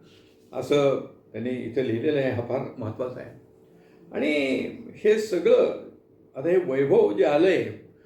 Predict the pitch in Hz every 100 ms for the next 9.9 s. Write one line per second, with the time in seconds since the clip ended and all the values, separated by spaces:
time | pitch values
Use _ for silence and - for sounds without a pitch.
0 | _ _ - 233 - 156 170 254 233 127
1 | - - - - _ _ _ 165 226 262
2 | - 156 160 - 294 302 - - _ -
3 | 175 180 233 220 233 233 233 151 156 151
4 | 127 - - _ _ - _ _ _ 156
5 | 156 135 151 156 233 - - 139 165 170
6 | 170 208 - 139 139 - 220 - - 139
7 | 147 170 190 185 165 151 156 - 147 -
8 | 240 208 196 - - - - _ _ _
9 | _ 120 151 170 196 202 202 180 -